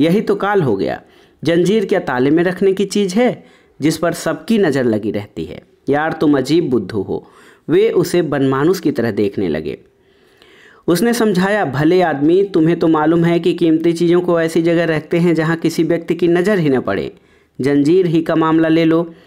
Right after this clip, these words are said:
तुम मेज़ की दराज में एक किताब के अंदर रख सकते थे। किस साले का दिमाग वहाँ पहुँचता?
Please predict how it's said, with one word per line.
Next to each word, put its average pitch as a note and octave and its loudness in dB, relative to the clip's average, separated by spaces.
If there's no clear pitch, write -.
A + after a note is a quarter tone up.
तुम D3 2
मेज़ C#3 0
की C#3+ 0
दराज B2+ -2
में D3+ 2
एक D3 -4
किताब C3+ -4
के D#3+ -2
अंदर D#3 0
रख F3+ -4
सकते C3 -6
थे। E2 -8
किस G#3 0
साले D#3+ 2
का D3+ 0
दिमाग B2 0
वहाँ G#2+ -2
पहुँचता? G2+ -8